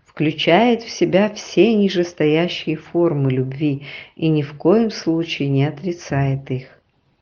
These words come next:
Более того, проявляя себя в действии, любовь агапе реализуется посредством их. Любовь — это не снисхождение сильного к слабому. В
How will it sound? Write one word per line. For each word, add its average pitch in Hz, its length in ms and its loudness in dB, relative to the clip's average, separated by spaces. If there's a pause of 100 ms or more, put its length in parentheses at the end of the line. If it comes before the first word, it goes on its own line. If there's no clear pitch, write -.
(380)
Более 185 400 6
того, 135 460 0 (360)
проявляя 180 560 4
себя 165 380 0
в 135 80 -4
действии, 185 880 -2 (300)
любовь 151 540 2
агапе 160 880 2
реализуется 156 960 2
посредством 135 880 -2
их. 120 220 -12 (880)
Любовь — 135 600 0
это 151 260 -2
не 143 140 0
снисхождение 160 1080 0
сильного 147 580 -2
к 139 120 -12
слабому. 139 760 -2
В - 80 -20